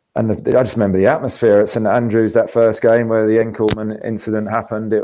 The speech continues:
you know, it was electric. I probably never felt anything like it, if you like. You could, you could feel the, uh, the hatred if,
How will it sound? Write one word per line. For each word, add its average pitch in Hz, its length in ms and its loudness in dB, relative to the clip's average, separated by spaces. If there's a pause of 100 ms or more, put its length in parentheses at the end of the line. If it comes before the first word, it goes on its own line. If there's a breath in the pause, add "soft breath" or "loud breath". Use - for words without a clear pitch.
you 113 120 -2
know, 104 80 2
it - 20 0
was 95 120 -2
electric. 113 460 0
I 104 60 -6 (260)
probably 110 280 0
never 107 240 2
felt 104 280 2
anything 107 360 -6
like 123 280 -2
it, 110 60 -2
if 104 100 -6
you 110 60 -2
like. 98 200 2
You 92 60 -8
could, 104 200 -8
you 117 120 -4
could - 200 -6
feel 113 280 2
the, 104 240 2
uh, 101 360 2
the 98 80 0
hatred 107 500 0
if, - 400 -10